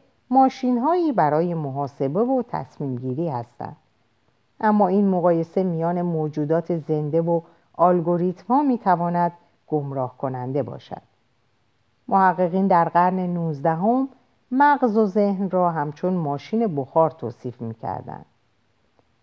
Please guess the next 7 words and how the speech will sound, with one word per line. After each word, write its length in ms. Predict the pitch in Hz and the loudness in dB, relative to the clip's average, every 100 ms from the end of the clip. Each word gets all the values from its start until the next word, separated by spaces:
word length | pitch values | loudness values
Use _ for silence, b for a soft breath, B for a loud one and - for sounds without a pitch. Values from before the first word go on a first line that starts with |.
| _ | _
چرا 260 | - 294 | -2 0
ماشین 520 | 185 135 - 139 131 123 | 0 -2 -6 -8 -6 -6
بخار؟ 520 | 127 - 147 165 190 _ _ _ _ _ _ _ - | -8 -2 -2 -2 -6 _ _ _ _ _ _ _ -12
زیرا 300 | 131 139 156 | -6 -4 -4
در 240 | 147 139 | -2 -2
آن 160 | 185 349 | -2 -2
زمان 460 | 349 285 233 220 | -2 0 2 0